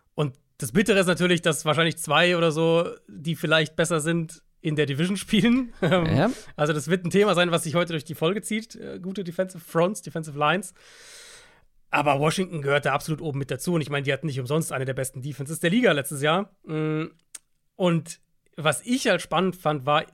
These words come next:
Speaker 1: dass sie selbst ohne Chase, also quasi ohne Chase Young,
Speaker 2: Ja.
Speaker 1: hatten die letztes Jahr eine ähnliche Pressure-Quote wie San Francisco. Die wär,
Speaker 2: Ja.
Speaker 1: wir haben ja alle die Niners als diese ultra starke, was sie auch sind, Defensive Line und, und dieses ganze Talent, was sie da haben.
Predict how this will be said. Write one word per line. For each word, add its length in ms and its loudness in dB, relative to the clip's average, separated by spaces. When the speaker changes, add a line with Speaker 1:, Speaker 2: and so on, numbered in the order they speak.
Speaker 1:
dass 180 -4
sie 300 -6
selbst 520 0
ohne 300 2
Chase, 320 -2
also 160 -14
quasi 380 2
ohne 180 -4
Chase 340 -8
Young, 200 -8
Speaker 2:
Ja. 160 0
Speaker 1:
hatten 500 -2
die 100 -4
letztes 300 -2
Jahr 80 2
eine 140 0
ähnliche 260 0
Pressure-Quote 840 -4
wie 60 -6
San 160 -4
Francisco. 580 -12
Die 140 -4
wär, 440 6
Speaker 2:
Ja. 80 -4
Speaker 1:
wir 80 0
haben 140 4
ja 80 4
alle 140 4
die 100 2
Niners 320 2
als 120 -2
diese 180 -6
ultra 760 -2
starke, 760 -2
was 160 -4
sie 80 -2
auch 60 0
sind, 340 0
Defensive 340 -2
Line 320 -2
und, 160 -8
und 220 -8
dieses 200 -10
ganze 220 -6
Talent, 240 -8
was 120 -10
sie 80 -10
da 100 -8
haben. 200 -8